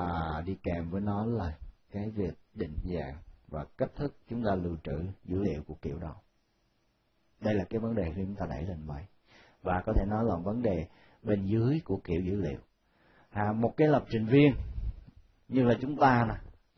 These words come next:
khi chúng ta sử dụng kiểu dữ liệu gì đó thì chúng ta chú ý đến hai cái điều đầu tiên này. À,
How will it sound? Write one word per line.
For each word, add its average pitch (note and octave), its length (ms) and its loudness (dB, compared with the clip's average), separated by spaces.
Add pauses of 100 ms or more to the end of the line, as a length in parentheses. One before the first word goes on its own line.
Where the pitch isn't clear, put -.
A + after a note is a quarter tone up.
(360)
khi C3+ 200 4
chúng C#3+ 120 -2
ta C#3 80 6 (180)
sử G#2+ 100 2 (140)
dụng A2 220 6 (100)
kiểu A2 260 6
dữ A#2+ 200 6
liệu G2 200 4
gì F#2+ 100 2
đó G2 240 0
thì F#2 140 2
chúng B2 120 -2
ta A2 60 2 (100)
chú B2+ 160 4
ý C3+ 140 2
đến C3 200 -2
hai G#2+ 300 -2
cái A2 80 0
điều G2 120 -2
đầu D#2 260 -6
tiên F2+ 240 -2
này. E2 120 -8 (2000)
À, F#2+ 260 2